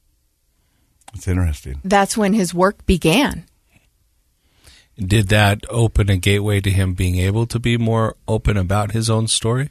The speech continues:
Speaker 2: Absolutely.
Speaker 3: Yeah.
Speaker 2: And so that's when he was able to start doing his therapeutic work and addressing, you know, all of the core beliefs and, and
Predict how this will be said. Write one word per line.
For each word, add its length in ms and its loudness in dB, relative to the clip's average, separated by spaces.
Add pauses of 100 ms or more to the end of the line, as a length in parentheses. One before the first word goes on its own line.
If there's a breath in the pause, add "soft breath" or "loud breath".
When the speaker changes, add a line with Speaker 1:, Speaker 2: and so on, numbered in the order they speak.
(120)
Speaker 2:
Absolutely. 840 0
Speaker 3:
Yeah. 140 -6
Speaker 2:
And 380 -2
so 220 0
that's 340 2
when 120 2
he 140 2
was 220 0
able 280 2
to 120 0
start 840 0 (580)
doing 320 0
his 300 -4 (120)
therapeutic 560 0
work 220 0
and 120 -4
addressing, 800 -2
you 240 -8
know, 180 -6
all 180 0
of 100 -6
the 80 -2
core 160 -8
beliefs 460 -2
and, 340 -6
and 340 -8